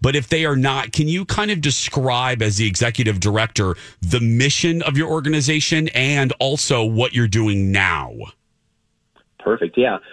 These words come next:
Speaker 2: So the mission of our organization is to find socially isolated older adults and bring volunteers into their lives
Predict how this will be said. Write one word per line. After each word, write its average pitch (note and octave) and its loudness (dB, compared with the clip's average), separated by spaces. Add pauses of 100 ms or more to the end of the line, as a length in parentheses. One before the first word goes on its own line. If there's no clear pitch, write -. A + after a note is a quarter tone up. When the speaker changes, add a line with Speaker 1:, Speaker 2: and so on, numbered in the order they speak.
(180)
Speaker 2:
So D3+ 2
the A#2+ 0
mission D#3 2
of B2+ -4
our F#2+ 0
organization F#2 -2
is F2 -6 (100)
to G2 0 (120)
find G2 -2 (260)
socially A#2+ 0
isolated F#2 -2
older F#2 2
adults D2+ -4 (400)
and G#2 -2
bring G#2 2
volunteers F#2+ -2
into E2+ -6
their E2+ 0
lives D#2+ -4